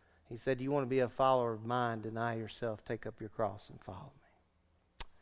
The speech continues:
All right, well, we go to point two is the object of worship.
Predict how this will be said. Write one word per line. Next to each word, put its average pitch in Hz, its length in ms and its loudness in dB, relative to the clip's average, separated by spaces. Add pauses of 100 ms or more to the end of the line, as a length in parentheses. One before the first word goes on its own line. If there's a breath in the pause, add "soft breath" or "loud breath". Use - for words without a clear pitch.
(440)
All 98 100 2
right, 147 440 6
well, 147 280 6 (1800)
we 107 120 -8
go 143 400 10 (420)
to - 80 -8
point 139 440 0
two 131 320 6
is 113 100 -2
the 123 140 6
object 123 600 6
of 113 140 -2
worship. 113 480 2